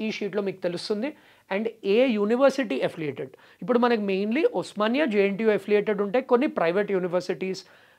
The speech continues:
autonomous, డీమ్డ్ కూడా ఉంటాయి. So అవి కూడా మీకు క్లియర్లీ మెన్షన్ చేశారు along with tuition fees. So చాలామంది స్టూడెంట్స్ అడుగుతున్నారు, ఈ ట్యూషన్ ఫీలో రీయింబర్స్‌మెంట్ వస్తుందా?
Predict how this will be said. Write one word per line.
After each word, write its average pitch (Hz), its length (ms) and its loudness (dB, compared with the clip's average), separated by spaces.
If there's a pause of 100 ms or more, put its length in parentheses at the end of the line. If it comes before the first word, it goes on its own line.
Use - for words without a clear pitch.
(220)
autonomous, 190 680 4
డీమ్డ్ 214 240 2
కూడా 180 220 2
ఉంటాయి. 139 260 -6 (340)
So - 80 0
అవి 214 160 2
కూడా 277 160 2
మీకు 285 240 0
క్లియర్లీ 226 380 0
మెన్షన్ 220 380 -4
చేశారు 220 420 0
along 233 260 4
with 254 180 -2
tuition 220 360 0
fees. 180 180 -2 (480)
So 208 160 2
చాలామంది 226 340 8
స్టూడెంట్స్ 214 400 0
అడుగుతున్నారు, 170 480 -2 (380)
ఈ 247 80 0
ట్యూషన్ 277 580 0
ఫీలో 220 380 0
రీయింబర్స్‌మెంట్ 233 880 0
వస్తుందా? 170 600 2